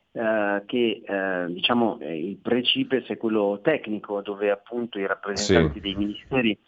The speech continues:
Speaker 1: eh, partecipano s-, sotto forma appunto di, eh, funzionari e quadri tecnici per, eh, sgrossare, mettiamola così, le prin-, i principali punti all'ordine del giorno. Eh, in questo caso abbiamo, mm, delle informative molto importanti che riguardano proprio il Ministero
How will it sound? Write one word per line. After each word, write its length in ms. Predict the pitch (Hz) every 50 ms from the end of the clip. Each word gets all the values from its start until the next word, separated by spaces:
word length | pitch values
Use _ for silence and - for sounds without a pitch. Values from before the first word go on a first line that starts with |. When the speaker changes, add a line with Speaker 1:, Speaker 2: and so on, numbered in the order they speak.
| - - - - _
Speaker 1:
eh, 180 | - 110 104 101
partecipano 960 | - 107 98 104 - - 131 - - 117 95 110 107 107 107 101 95 - 90 90
s-, 80 | 90 85
sotto 340 | - - 113 104 - 107
forma 440 | 101 - - 123 123 101 95 101 98
appunto 460 | 95 92 - - 117 113 110 107 -
di, 220 | 95 90 95 95 90 - - - - - -
eh, 460 | - 104 101 98 95 92 90 92 95 95 -
funzionari 680 | - 120 113 104 - 107 101 104 113 120 120 113 104 104 104
e 60 | 104
quadri 340 | - 113 110 110 131 139 139
tecnici 560 | 139 113 101 98 - 117 117 117 - 120 117 - _ _ _ _ _ _ -
per, 260 | 123 117 113 113 107
eh, 680 | 107 110 110 107 - - 95 95 95 95 92 92 98 101
sgrossare, 720 | 110 - - 123 123 - - - 135 113 110 110 113 117
mettiamola 560 | 113 107 98 - - 107 104 107 113 113 117 -
così, 320 | - 117 107 101 107 107 110 - - _ - - _
le 140 | 113 110
prin-, 240 | - - 113 117 120 -
i 60 | 117
principali 640 | 117 - 123 120 110 - - - 117 113 117 120 120
punti 340 | 120 113 117 120 113 120
all'ordine 500 | 117 107 104 101 98 92 98 98 95 95
del 120 | 92 92 87
giorno. 360 | 87 90 82 76 82 82 - _ _ - - - - - _
Eh, 260 | 113 110 107 107 95
in 140 | - 139 139
questo 300 | 139 147 135 - 143 123
caso 220 | - 147 147 131
abbiamo, 920 | 120 107 110 113 107 110 107 107 107 107 107 104 104 104 101 101 101 101 95
mm, 240 | 101 98 95 98 104
delle 200 | 110 113 117 120
informative 560 | 113 - - 113 104 113 110 - 127 113 110
molto 340 | 113 127 139 139 139 135 123
importanti 600 | 110 - - - - - 120 110 101 95 - 107
che 120 | - -
riguardano 520 | 90 95 - 113 110 107 - 98 95 95 95
proprio 300 | - - - - - 110
il 60 | 104
Ministero 540 | 104 104 110 107 - - 120 117 113 101 -